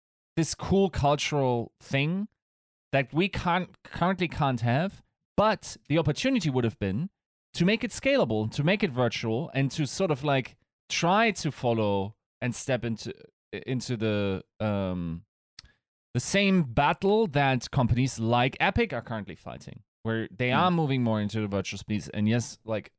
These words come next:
Speaker 1: I gotta use the, the buzzword, but, like, moving towards ver-, m-, uh, metaversial product lines that are integratable and could make, um, advances there. And I've, I've written an article, uh,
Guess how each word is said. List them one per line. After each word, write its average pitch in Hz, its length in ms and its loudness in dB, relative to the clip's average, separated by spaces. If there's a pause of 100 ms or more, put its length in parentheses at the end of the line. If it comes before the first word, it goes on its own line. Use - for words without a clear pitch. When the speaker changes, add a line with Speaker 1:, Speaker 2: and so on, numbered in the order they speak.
Speaker 1:
I 107 60 -8
gotta 117 260 0 (380)
use 117 300 2
the, 101 420 -2 (840)
the 107 140 -2
buzzword, 120 580 2
but, 110 180 0
like, 117 300 2 (300)
moving 202 300 4
towards 131 340 0
ver-, 113 300 0
m-, 117 120 -2
uh, 107 200 0
metaversial 110 960 0 (600)
product 147 600 0 (160)
lines 101 480 0
that 113 160 2 (180)
are 170 180 2
integratable 110 840 -2 (320)
and 131 200 2
could 165 240 0
make, 160 380 0 (180)
um, 87 560 -4 (240)
advances 101 480 -8
there. 76 200 -10
And 127 140 0
I've, 139 260 -2
I've 123 180 -4
written 202 260 0
an 165 100 0
article, 143 480 -2
uh, 85 100 -6